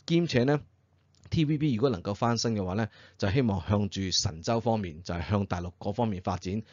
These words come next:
不過大陸嗰邊嘅內地人又會唔會真係好想睇T V B嘅劇集呢？如果唔係好想睇嘅話，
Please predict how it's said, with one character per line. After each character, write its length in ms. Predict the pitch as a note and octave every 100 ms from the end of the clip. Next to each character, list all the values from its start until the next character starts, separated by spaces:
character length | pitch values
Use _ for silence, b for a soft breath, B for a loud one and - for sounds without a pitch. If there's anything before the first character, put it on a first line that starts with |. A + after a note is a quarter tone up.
| B B
不 100 | C#3+
過 280 | - G#2 F2+ b _
大 220 | - - G#2
陸 160 | G#2
嗰 180 | - A#2+
邊 260 | C3+ C3+ B2+
嘅 280 | A2 G#2 G2
內 260 | A2 F#2+
地 120 | F#2 G2
人 220 | E2+ D#2+ b -
又 120 | F#2
會 160 | F#2+
唔 140 | G#2 F#2
會 100 | G2+
真 180 | C3 A#2
係 80 |
好 320 | F2 - F2+ A#2
想 280 | G2 G#2
睇 160 | G#2 G2
T 160 | - A2
V 100 | G#2
B 140 | A2+
嘅 120 | F#2+
劇 180 | - F2+
集 120 | - E2+ A2
呢？ 200 | A2 G2+ B B
如 260 | E2+ F2+ F2+
果 220 | G2+ B2
唔 120 | - F2
係 160 | E2 F2
好 120 | B2
想 180 | A2+ A2
睇 140 | A2
嘅 60 | G#2
話， 220 | F2+